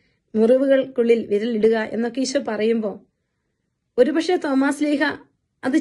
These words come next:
ചെയ്തുവെന്ന് ഞാൻ വിശ്വസിക്കുന്നില്ല. മറിച്ച് ആ മുറിവിന്റെ ആഴത്തിൽ നിന്നുകൊണ്ട് തനിക്ക് വേണ്ടി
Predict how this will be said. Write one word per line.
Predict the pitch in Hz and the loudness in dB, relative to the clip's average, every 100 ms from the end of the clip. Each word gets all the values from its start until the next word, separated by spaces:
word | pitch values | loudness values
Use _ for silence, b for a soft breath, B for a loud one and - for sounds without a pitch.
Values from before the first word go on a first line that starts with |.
| - | 0
ചെയ്തുവെന്ന് | 262 247 254 330 311 294 311 - - _ _ _ _ _ _ _ - | 2 2 2 2 2 2 0 -8 -16 _ _ _ _ _ _ _ -10
ഞാൻ | 233 | -6
വിശ്വസിക്കുന്നില്ല. | 247 240 226 240 254 240 185 180 - _ _ _ _ | -4 -6 -8 -6 -4 -4 -6 -10 -16 _ _ _ _
മറിച്ച് | 202 214 226 233 240 226 - _ _ _ _ _ 214 | -4 0 -2 -2 -6 -6 -16 _ _ _ _ _ -2
ആ | 240 | 0
മുറിവിന്റെ | 240 220 233 262 262 262 | 2 0 2 2 4 2
ആഴത്തിൽ | 214 214 220 233 | 2 -4 -6 -4
നിന്നുകൊണ്ട് | 226 214 208 208 202 208 - _ _ _ _ | -2 -2 -2 -4 -6 -10 -12 _ _ _ _
തനിക്ക് | 220 233 247 277 | 0 0 0 0
വേണ്ടി | 247 240 226 233 | 2 2 0 -6